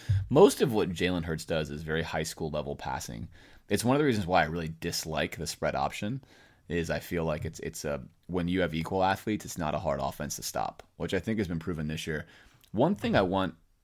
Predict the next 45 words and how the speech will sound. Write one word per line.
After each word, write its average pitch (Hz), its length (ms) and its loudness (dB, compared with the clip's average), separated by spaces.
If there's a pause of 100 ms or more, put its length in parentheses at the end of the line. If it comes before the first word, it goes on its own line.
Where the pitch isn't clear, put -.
I 87 40 -2
want 90 200 -2
the 76 60 -4
listeners 80 500 -4
and 76 120 -4
you 80 80 -2
guys 78 240 -4
out 60 140 -4
there 65 120 -8
to 53 80 -10
really 76 260 -2
understand 60 600 -8 (440)
is 82 180 -2
the 85 100 -2
second 95 440 2
best 80 340 2
offense 73 480 -2
under 76 240 -6
Saban 73 540 -4
happened 82 340 -2
in 73 100 -4
twenty 73 300 -8
twelve, 57 500 -10 (140)
which 80 220 -6
was 85 120 -6
Bama's 80 440 -2 (100)
other 82 260 0
best 78 440 -6
defense 78 580 -8 (340)
statistically. - 640 -8 (760)
They 95 180 4
averaged 85 420 4
a 85 60 -6
shade 85 300 0
under 73 180 -4
thirty-nine 69 420 -6
points - 260 -10
a - 40 -8
game. 62 340 -8 (400)
This 90 140 -2
team 85 200 -2
is 71 100 -4
averaging 73 360 -4
a 82 60 -6
bit 87 180 -4